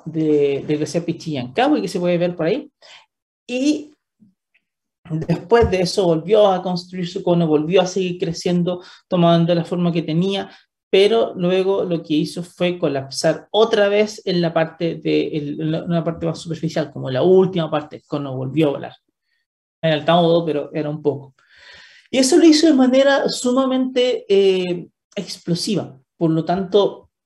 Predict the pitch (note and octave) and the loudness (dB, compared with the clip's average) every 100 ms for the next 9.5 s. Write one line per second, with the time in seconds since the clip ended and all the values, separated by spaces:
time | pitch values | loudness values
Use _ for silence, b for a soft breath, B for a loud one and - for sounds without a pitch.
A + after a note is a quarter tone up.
0 | _ _ _ _ _ _ - D3 D#3 C3+ | _ _ _ _ _ _ -4 0 0 0
1 | - C#3+ C#3 C3 B2+ - D#3+ F3 E3 D3+ | -2 -8 -8 -10 -10 0 2 2 2 -2
2 | D#3+ D3 C3 C3+ C3+ - C#3 C3 C3 - | -2 -4 -4 -6 -6 -6 -6 -6 -6 2
3 | F#3+ F#3+ F#3 - b b b _ - D#3 | 2 2 -6 -10 b b b _ -6 2
4 | E3 F3+ F#3+ F3 D3+ D#3+ F3+ - E3 C3 | 4 6 6 4 2 0 -2 -6 -10 -4
5 | E3+ D#3+ - C#3+ D3+ C3 C3 E3 F#3 G#3+ | -2 -2 -2 -4 -4 -6 -4 -4 -2 -2
6 | B3 - B B B E3+ F3 F3 - - | -2 -4 B B B -2 0 0 -4 -2
7 | E3+ F3+ F#3+ F3+ E3+ E3 - D#3+ D#3 F3 | -2 0 2 0 0 -4 -6 -8 -4 -2
8 | E3 D#3 D#3+ - - G3+ B3 A#3+ G3+ F#3+ | -2 -2 -6 -8 -6 -2 0 0 0 2
9 | G3 F#3+ D#3+ B2+ A#2 | 2 0 -2 -6 -12